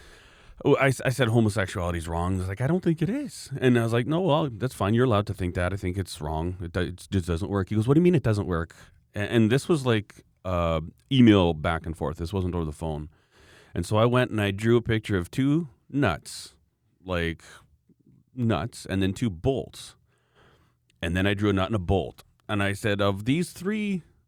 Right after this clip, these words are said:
little diagrams that I have, which one actually works and which one doesn't?" And I said,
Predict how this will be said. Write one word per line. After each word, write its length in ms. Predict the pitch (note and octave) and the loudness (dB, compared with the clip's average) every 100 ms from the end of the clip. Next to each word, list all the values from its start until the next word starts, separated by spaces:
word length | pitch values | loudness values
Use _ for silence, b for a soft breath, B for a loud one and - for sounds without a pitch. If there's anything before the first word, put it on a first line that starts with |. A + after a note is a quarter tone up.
| - | -4
little 220 | D#3 C#3+ | -2 0
diagrams 720 | C3 C3+ C#3 B2+ G2 F2+ E2+ | 4 6 6 4 2 0 0
that 80 | - | -2
I 100 | D#2 | -4
have, 500 | - C2+ B1 - - - _ _ _ _ | -4 -4 -6 -8 -16 -20 _ _ _ _
which 280 | D3 F3 - | 0 0 2
one 240 | F#3+ F#3+ - | 2 2 0
actually 520 | C3 C#3+ - C3+ A#2+ | -2 -2 -4 0 0
works 680 | G2 F2 D#3 - - - - _ _ _ _ _ - | 0 0 0 -2 -8 -18 -18 _ _ _ _ _ -2
and 180 | A#2 A2+ | 4 4
which 160 | A#2 B2 | 4 2
one 160 | G#2+ | 0
doesn't?" 480 | G2 G2+ D#2+ A#1+ - _ b b b b b b A2 | 2 0 -2 -10 -16 _ b b b b b b -4
And 180 | G#2 | 0
I 80 | G#2 | 0
said, 420 | G#2+ A#2+ A2 G#2 | 0 0 0 -4